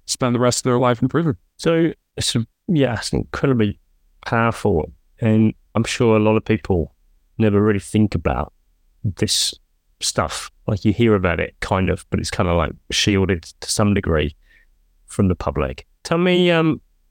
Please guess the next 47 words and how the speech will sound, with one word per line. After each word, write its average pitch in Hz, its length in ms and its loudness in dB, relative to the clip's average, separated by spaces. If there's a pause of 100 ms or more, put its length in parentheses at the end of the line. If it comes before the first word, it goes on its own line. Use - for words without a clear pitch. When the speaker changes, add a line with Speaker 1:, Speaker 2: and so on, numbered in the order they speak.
Speaker 2:
I'm 135 120 2
just 160 180 0
intrigued 131 460 2
around 107 220 4
your 104 100 4
comment 107 280 0
around 98 140 2
the 95 60 0
training. 90 560 -2 (260)
Like, 104 380 -2 (240)
what, 139 440 2 (580)
what 139 280 0
were - 80 -2
the 135 80 2
kind 123 220 0
of 107 160 0
biggest 123 340 0
takeaways 98 580 0
for - 120 -2
you 104 240 4
in 107 100 4
that - 160 -2
process? - 400 -2
You, 104 100 2 (140)
you - 100 -4 (120)
kindly 107 380 0
shared 71 360 0
how 82 440 -2 (360)
the 113 140 -2
first 110 240 0
time 104 180 0
you 101 60 2
did 104 160 2
it, 80 60 0
you 78 120 -2
were 76 140 0 (280)
worse 123 360 0
than 95 80 0
average 95 320 0
or 95 60 2
whatever 92 200 0
you 95 60 2
might 92 140 -2
wanna 101 140 0
call - 360 -4
it. - 380 -2 (260)
Speaker 1:
Horrible, 185 480 0